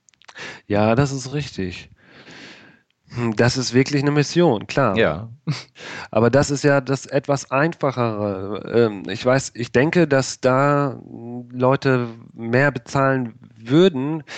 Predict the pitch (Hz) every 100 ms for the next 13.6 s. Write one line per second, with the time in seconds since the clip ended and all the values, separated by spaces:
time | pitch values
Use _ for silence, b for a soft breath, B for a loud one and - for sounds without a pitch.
0 | B B B 110 123 147 147 139 - 127
1 | 131 - - 120 123 101 143 139 131 -
2 | 113 120 120 117 117 110 113 113 127 117
3 | 123 - 127 123 120 117 143 - - -
4 | 185 190 B B B 110 - 131 123 123
5 | - - 190 - 120 - 117 123 120 139
6 | 143 143 127 127 117 95 _ B B _
7 | _ _ _ _ _ _ 127 120 160 180
8 | 156 - _ _ - - 123 - 135 143
9 | 139 135 123 123 120 110 120 170 - -
10 | - 123 113 127 120 107 - 131 151 -
11 | 127 127 120 117 117 127 143 135 - 120
12 | 117 117 - 131 127 - 117 110 - 110
13 | 104 - 107 - 98 95